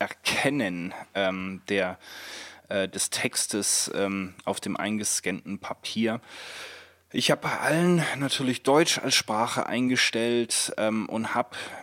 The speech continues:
dann geschaut, wirklich eins zu eins verglichen, wie viel Fehler machen die. Und zwar hab ich unterschieden bei Fehlern, ähm, bei Zahlen und Sonderzeichen, weil das halt sa-, auch wirklich sehr, sehr stark teilweise von der ver-,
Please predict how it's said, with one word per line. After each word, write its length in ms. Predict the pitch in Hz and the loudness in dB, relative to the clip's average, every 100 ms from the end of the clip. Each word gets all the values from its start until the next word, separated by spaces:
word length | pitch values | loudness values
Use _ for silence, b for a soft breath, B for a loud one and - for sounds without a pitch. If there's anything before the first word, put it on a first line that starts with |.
| B - | B -2
dann 260 | 120 160 | 2 2
geschaut, 560 | 156 147 - 117 135 - | 2 2 4 6 4 2
wirklich 540 | 123 - 131 - - | -2 0 0 0 0
eins 260 | 113 127 - | 0 0 0
zu 100 | - | 0
eins 240 | 98 127 | 0 0
verglichen, 600 | - 107 110 113 123 107 | -2 -2 -2 0 0 0
wie 80 | 117 | 0
viel 160 | - 127 | -2 -2
Fehler 400 | - 127 127 110 | 2 4 4 4
machen 380 | 92 - 104 | 0 -2 -6
die. 120 | 98 78 | -4 -4
Und 140 | 98 | -4
zwar 340 | - 101 101 | 0 2 2
hab 120 | 110 107 | 2 -2
ich 120 | - | -4
unterschieden 560 | 107 107 - 127 156 - - | -2 -2 0 0 -2 -2 0
bei 140 | 95 | -2
Fehlern, 460 | - - 123 110 107 B B B B B B - | 0 -2 0 0 -2 B B B B B B -4
ähm, 380 | 101 104 98 101 | 0 0 -2 -2
bei 120 | 95 | -2
Zahlen 480 | - - 113 135 147 | 0 2 4 4 4
und 140 | 117 | 2
Sonderzeichen, 840 | 107 117 147 147 - 113 - - 117 | 4 4 4 4 2 0 0 -4 -4
weil 100 | 104 | -2
das 220 | - - | -2 -2
halt 160 | 110 | -4
sa-, 180 | - 107 | -2 0
auch 260 | - 120 - | 0 0 -2
wirklich 320 | 123 113 107 | -2 -2 -2
sehr, 220 | 101 117 | 0 0
sehr 140 | 113 104 | 0 0
stark 320 | - 117 - | 0 -2 -2
teilweise 420 | 107 110 113 104 | -2 -2 -2 -2
von 220 | - 110 | -2 -2
der 80 | 104 | -2
ver-, 180 | - | -4